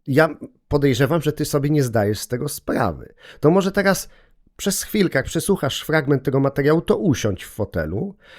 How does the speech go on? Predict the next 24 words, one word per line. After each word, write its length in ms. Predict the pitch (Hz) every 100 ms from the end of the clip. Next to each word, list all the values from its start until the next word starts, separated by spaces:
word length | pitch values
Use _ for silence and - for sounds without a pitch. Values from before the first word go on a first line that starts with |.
| -
i 60 | 165
zastanów 640 | 180 - - 170 117 107
się, 140 | 165
że 140 | 151 160
Radosław 880 | 165 151 160 - 101 104 151 - _ _
Słodkiewicz 760 | - - 156 - 113 101 143 - - - _ _
oszukał 500 | 180 - 170 175 156
wielu 540 | 110 101 143 190 120 117
młodych 400 | 120 127 117 123
adeptów 400 | 110 113 123 -
kulturystyki 640 | 120 113 110 - 117 160
na 100 | 143
suplement 500 | - 127 127 139 139
H 140 | -
M 200 | 160 160
B. 180 | 139 80 - _ _ _ _ _ _ _ _ _ -
Suplement, 500 | - - 139 160 165
który 220 | 175 175
nie 140 | 190
działa. 280 | 175 151 92 - - -
I 80 |
często 920 | - - 208 220 - - 90 92 160 - _ _ _ _ _ -
młode 500 | 104 131 185 202 208
osoby 680 | - 135 98 80 107 170